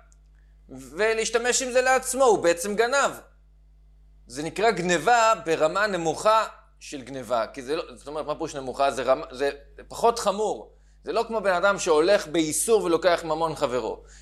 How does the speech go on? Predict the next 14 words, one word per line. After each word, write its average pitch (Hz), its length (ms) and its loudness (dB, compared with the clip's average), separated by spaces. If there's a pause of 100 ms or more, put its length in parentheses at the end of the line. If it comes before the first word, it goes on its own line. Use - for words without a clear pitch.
(100)
כאן 240 220 2
הממון 220 320 2
הזה 226 160 0
הגיע 220 260 2
אליו 247 220 2
בהיתר, 254 500 2 (260)
הוא 160 120 -10
קיבל 190 300 -2
פיקדון 190 480 0
לשמור, 143 540 -6 (200)
רק 117 200 -4
מה? 113 180 0
הוא 185 160 0
גנב. 226 420 0